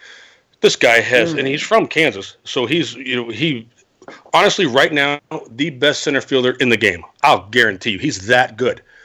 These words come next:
Speaker 1: Offensively, he scuffles, which everybody's gonna scuffle. But Bubba Starling, i-, and he, obviously, because I'm in Kansas, I worked with him the last two or three years, and I'm like,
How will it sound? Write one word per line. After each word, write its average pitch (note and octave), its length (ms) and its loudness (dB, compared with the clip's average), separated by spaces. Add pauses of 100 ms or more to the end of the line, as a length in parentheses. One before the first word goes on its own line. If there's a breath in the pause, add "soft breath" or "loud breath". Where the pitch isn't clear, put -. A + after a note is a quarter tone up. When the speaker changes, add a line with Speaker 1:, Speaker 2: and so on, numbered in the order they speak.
(340 soft breath)
Speaker 1:
Offensively, A#2+ 800 0 (120)
he A3+ 100 -6
scuffles, - 460 -6
which E3+ 160 -4
everybody's F#3 540 2
gonna D3 180 2
scuffle. - 540 0 (480 loud breath)
But A#2 180 0
Bubba F#3 260 6
Starling, D3 560 4 (200)
i-, C3+ 300 0
and B2 280 2
he, A#2 260 0
obviously, A#2+ 360 2
because A2 220 -2
I'm A#2 140 2
in A2+ 100 0
Kansas, D3+ 360 0
I B2+ 160 0
worked C#3 220 4
with B2+ 80 2
him B2+ 80 0
the B2+ 40 2
last C3 220 0
two C#3 120 -2
or A#2+ 40 0
three A#2+ 240 -2
years, E3+ 220 4
and C3+ 100 -2
I'm C#3 60 0
like, C#3 180 -2